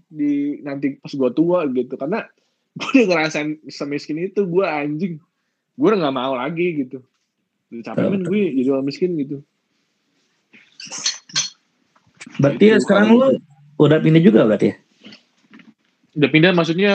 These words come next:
Speaker 1: apa nih? Gue masih di rumah susun gue, gue masih tinggal di rumah
Speaker 2: Oh,
Speaker 1: susun.
Speaker 2: masih.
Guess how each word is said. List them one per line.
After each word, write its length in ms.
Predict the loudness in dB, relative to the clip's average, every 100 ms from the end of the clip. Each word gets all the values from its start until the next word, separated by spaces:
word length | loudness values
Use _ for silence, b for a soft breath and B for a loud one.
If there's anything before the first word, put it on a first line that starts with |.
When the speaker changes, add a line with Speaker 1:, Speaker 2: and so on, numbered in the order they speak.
| 0
Speaker 1:
apa 200 | -2 -2
nih? 140 | -2
Gue 120 | 0 -2
masih 220 | -2 -2
di 40 | -2
rumah 160 | -2
susun 340 | -4 -4 -4 -6
gue, 180 | -4 -6
gue 180 | -6 -8
masih 160 | -10 -12
tinggal 200 | -10 -6
di 60 | -6
rumah 140 | -6
Speaker 2:
Oh, 40 | -6
Speaker 1:
susun. 140 | -4
Speaker 2:
masih. 280 | -4 -6 -10